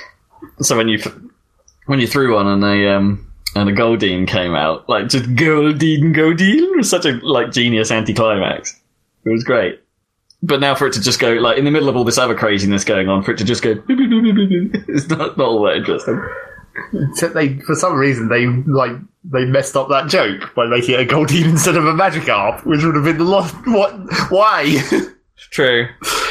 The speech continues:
Speaker 1: 'Cause wasn't there some, like, no, wait, which one? Magikarp's the one that turns into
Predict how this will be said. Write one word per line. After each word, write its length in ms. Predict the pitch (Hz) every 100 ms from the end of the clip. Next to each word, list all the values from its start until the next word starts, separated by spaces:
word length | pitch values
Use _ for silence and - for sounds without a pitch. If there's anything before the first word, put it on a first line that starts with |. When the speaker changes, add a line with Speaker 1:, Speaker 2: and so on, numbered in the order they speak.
| -
Speaker 1:
'Cause 100 | 175
wasn't 200 | 175 175
there 80 | 156
some, 320 | 151 156 139
like, 360 | 131 123 117 - _ - _ _ _ - - - -
no, 160 | 160 139
wait, 160 | 120 170
which 140 | 196
one? 100 | 165
Magikarp's 540 | 165 170 107 101 95 -
the 60 |
one 120 | 110
that 420 | 101 - - - -
turns 240 | 113 104
into 280 | 101 98